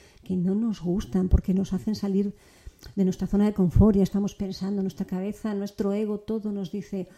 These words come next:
"Ay, otra vez una objeción, qué pesado este cliente que quiere que le aclare esto, todo el mundo tal". También tengo una cosa, ¿eh? Todo el mundo me pregunta lo mismo.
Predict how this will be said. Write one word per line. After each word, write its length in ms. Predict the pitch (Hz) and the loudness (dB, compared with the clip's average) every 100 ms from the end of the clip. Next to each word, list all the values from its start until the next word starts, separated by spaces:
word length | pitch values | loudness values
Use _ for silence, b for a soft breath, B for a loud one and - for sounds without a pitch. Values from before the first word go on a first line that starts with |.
| B - | B -10
"Ay, 240 | 214 214 | -4 -2
otra 240 | 214 208 208 | -2 -2 -2
vez 220 | 214 220 | -2 0
una 120 | 202 | -2
objeción, 400 | - 196 202 214 | -2 -2 0 0
qué 120 | 202 | -2
pesado 320 | 208 196 208 | -4 -4 -4
este 180 | 202 202 | -4 -6
cliente 400 | - 196 202 202 | -4 -2 0 -2
que 100 | 196 | -4
quiere 280 | - 196 196 | 0 2 2
que 260 | 196 196 B B B - | 0 -2 B B B -4
le 80 | 185 | -4
aclare 400 | 180 208 196 214 | 0 2 2 2
esto, 240 | - 233 | -2 -6
todo 240 | 208 214 | -4 -2
el 60 | 214 | -2
mundo 680 | 190 151 190 233 233 220 214 | -2 -2 -2 -2 -2 -4 -2
tal". 240 | 202 180 | -4 0
También 220 | 185 196 | 4 4
tengo 120 | 247 | 6
una 120 | 214 180 | 4 2
cosa, 280 | 190 190 | 0 0
¿eh? 140 | 233 349 _ b b b b b - | 0 -4 _ b b b b b -8
Todo 140 | 202 | -4
el 60 | 220 | 0
mundo 180 | 240 | 2
me 80 | 226 | 2
pregunta 340 | 208 196 196 185 | 2 2 2 0
lo 80 | 190 | -2
mismo. 400 | 233 269 320 | -4 -6 -8